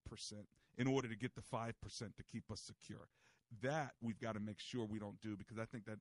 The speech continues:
actually dishonors, uh, the one who created us. If your neighbor is hungry, you feed them.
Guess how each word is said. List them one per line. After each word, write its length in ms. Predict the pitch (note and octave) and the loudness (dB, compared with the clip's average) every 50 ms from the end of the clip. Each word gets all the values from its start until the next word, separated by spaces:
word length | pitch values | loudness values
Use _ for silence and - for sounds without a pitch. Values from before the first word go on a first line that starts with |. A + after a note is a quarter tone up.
| - - - | -8 -6 -6
actually 340 | A#2 A2 - - G#2+ G#2 F#2+ - | -4 -4 -6 -8 -10 -10 -8 -8
dishonors, 580 | G#2+ G2 - G#2 G2+ G2+ G2+ G2+ G2 F#2+ - - _ _ _ _ _ _ | -8 -8 -6 -4 -4 -4 -4 -4 -6 -6 -10 -14 _ _ _ _ _ _
uh, 480 | G#2+ G#2+ G#2 G#2 G2+ G2+ G2+ G2 F#2+ F#2+ G2 - - - G#2+ | -2 0 0 0 -2 -2 -2 -2 -4 -6 -8 -10 -12 -6 -2
the 80 | A2 | -2
one 240 | G#2+ G2+ G#2+ G#2+ G2+ | 0 0 0 0 0
who 100 | G2 G#2+ | 0 -2
created 520 | - - - G#2+ G2 G2 G2+ G2+ F#2+ F#2+ F#2 | -4 -4 -4 -2 0 0 0 0 0 -2 -4
us. 280 | F#2 F#2 F2+ - - - - | -6 -6 -8 -10 -12 -8 -8
If 100 | G2 F#2+ - | -8 -4 0
your 180 | A2+ A2+ A#2 A#2+ | 2 2 4 4
neighbor 420 | A#2+ A#2 A2+ A2+ A2 G#2+ A2 A2 - | 2 2 2 0 0 -2 -2 -4 -6
is 80 | G#2 - | -8 -6
hungry, 400 | - A2 G#2 G#2 F#2+ G2+ G2 F#2+ | -6 -4 -4 -4 -2 -2 -2 -2
you 160 | F2+ F#2+ F2+ - - | -2 -2 -4 -4 -6
feed 160 | F#2 F2+ D#2+ - | -6 -6 -8 -10
them. 160 | - - | -14 -16